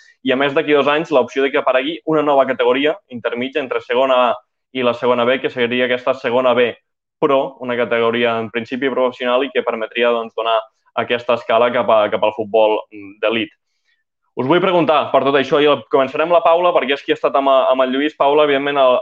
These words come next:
el Nàstic, des del Nàstic de Tarragona s'ha dit que el club, eh, preferia decretar la temporada nul·la, considerava que l'opció més, més elegant o més justa, eh, però que tampoc s'han oposat a res. No sé, us vull preguntar a cadascun què hauríeu fet davant una situació com aquesta, quina opció haguéssiu triat?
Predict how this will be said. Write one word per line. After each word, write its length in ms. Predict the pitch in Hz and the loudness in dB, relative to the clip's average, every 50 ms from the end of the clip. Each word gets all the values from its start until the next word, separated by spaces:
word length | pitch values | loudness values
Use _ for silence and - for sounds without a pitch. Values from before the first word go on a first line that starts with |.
| - - | 2 2
el 120 | 123 123 123 120 120 120 117 117 117 127 | 2 2 2 2 0 -2 -4 -6 -6 -4
Nàstic, 380 | 135 147 156 - - 143 127 135 | -4 -4 -4 -6 -8 -8 -6 -4
des 80 | 127 | -2
del 80 | 123 131 | -2 -2
Nàstic 220 | 135 139 143 143 | -2 -2 -2 -2
de 40 | 135 147 | -2 0
Tarragona 260 | 135 139 131 139 135 | 0 0 0 0 -2
s'ha 160 | - - 127 | -2 -2 -4
dit 140 | 135 131 - | -4 -4 -2
que 100 | - 139 | 0 0
el 80 | 131 131 | 0 0
club, 300 | - 139 135 123 - - - - | 0 -2 -2 -2 -4 -6 -4 -2
eh, 320 | 120 120 113 113 110 104 98 - _ _ _ _ _ - | 0 0 2 2 0 0 -2 -6 _ _ _ _ _ -4
preferia 500 | 131 127 127 139 127 143 156 156 147 143 135 | -2 -2 0 0 0 2 2 2 2 2 2
decretar 300 | 135 135 127 135 127 139 | 0 0 -2 0 0 0
la 80 | 135 135 | 2 2
temporada 340 | 131 123 135 131 131 127 135 | 0 2 2 2 4 4 2
nul·la, 240 | 147 156 156 160 160 | 2 2 2 2 2
considerava 460 | 156 127 - - 123 120 120 127 123 | -2 -6 -4 -2 0 0 2 2 2
que 80 | 135 127 | 2 2
l'opció 540 | 127 123 120 110 - - 135 135 127 123 113 - - | 2 2 2 -2 -6 -6 -2 2 2 2 0 -2 -4
més, 320 | 127 127 123 120 110 - _ _ - | -2 -2 -2 -2 -4 -8 _ _ -10
més 180 | 123 123 123 | -8 -6 -4
elegant 300 | 131 123 120 120 127 123 | -2 -2 0 0 0 0
o 20 | 120 | 0
més 220 | 123 127 127 117 | 0 -2 -2 -2
justa, 340 | 139 139 131 - - 156 165 208 - _ _ _ _ _ - | -4 -6 -4 0 0 0 0 -2 -6 _ _ _ _ _ -6
eh, 160 | 120 113 113 | -6 -4 -2
però 140 | - 117 107 | -2 -2 0
que 100 | 233 117 | 0 -2
tampoc 240 | 117 117 - 135 131 | -2 0 -2 -4 -2
s'han 160 | - 165 156 | -2 -2 -2
oposat 300 | 143 139 131 120 110 113 | 0 0 0 0 0 0
a 40 | - 143 | 0 0
res. 100 | 147 127 | 0 0
No 80 | 127 127 | -2 0
sé, 160 | - 139 135 127 | 0 2 2 2
us 140 | 123 117 123 | 0 0 -2
vull 100 | 135 131 | -4 -2
preguntar 300 | 139 135 131 131 143 143 | -2 -2 -2 -2 -2 0
a 80 | 143 | 2
cadascun 420 | 139 131 131 - - 135 135 151 165 - _ _ _ _ _ | 2 2 2 0 -4 -6 -4 -4 -6 -8 _ _ _ _ _
què 140 | - 139 143 | -2 0 2
hauríeu 340 | 151 160 165 151 127 117 - | 2 4 4 2 2 0 0
fet 220 | 147 151 151 - _ _ | -2 -2 -2 -6 _ _
davant 260 | 98 113 110 110 113 117 | -2 0 0 0 0 -2
una 100 | 113 117 | -4 -4
situació 460 | - 123 117 117 117 120 120 117 113 110 110 | -4 -4 -2 -2 0 0 0 2 2 0 -2
com 140 | 113 110 107 | -2 -2 -2
aquesta, 260 | 110 127 135 - 123 | -2 -2 -2 -4 -6
quina 220 | 113 120 127 127 120 | -4 -2 -2 -2 -2
opció 180 | - - 131 | -4 -4 -6
haguéssiu 240 | 117 117 - - 104 | -4 -6 -6 -8 -10
triat? 300 | 90 - 110 120 107 - | -4 -2 0 0 0 -2